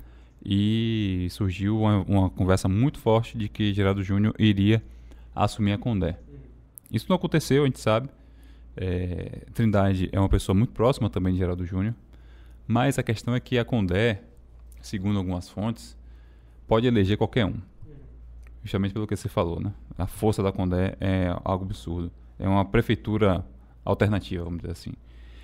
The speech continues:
Então, é, quem tá à frente da Condé pode sim ser um, um adversário muito duro, um páreo duro pra Bruno Reis.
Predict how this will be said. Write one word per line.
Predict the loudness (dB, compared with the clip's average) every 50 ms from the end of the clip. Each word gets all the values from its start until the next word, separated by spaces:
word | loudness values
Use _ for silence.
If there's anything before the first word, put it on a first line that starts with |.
| -20 -20 -8 -2
Então, | -2 -2 0 2 2 4 6 6 6 4 2 0 -4 -10 -2
é, | 0 2 2 4 2 2 0 0 -2 -2 -4 -4 -6 -8 -12 -16 -20 _ -18 -8
quem | -2 0 0 2
tá | 4 4 4
à | 4
frente | 2 0 -2 0
da | 0 -2 -2
Condé | -2 -2 -2 0 2 0 0 0 -2 -8 -18 -20 -20 -20 -20 -20 -20 -20 -20 -20 -20 -20 -20 -20 -20 -10 -2
pode | 2 2 4 2 2 -2
sim | -4 -2 0 0 0 -2 -4 -12
ser | -10 -4 -2 0 2 2 2 0 -2 -4 -6 -4
um, | -2 -2 0 0 -2 -4 -6 -8 -6
um | -2 -2 0 2 2 2
adversário | 2 2 2 2 0 0 2 4 4 4 6 4 4 2 0 0 0
muito | 2 4 4 2 2 -2 -4
duro, | -4 0 2 2 2 2 0 -2 -4 -6 -12 -20 -14 -10
um | -6 0
páreo | 2 2 2 2 0
duro | 0 0 0 0 0
pra | 0 2 2
Bruno | 2 2 2 0 0
Reis. | 0 0 -2 -4 -6 -12 -16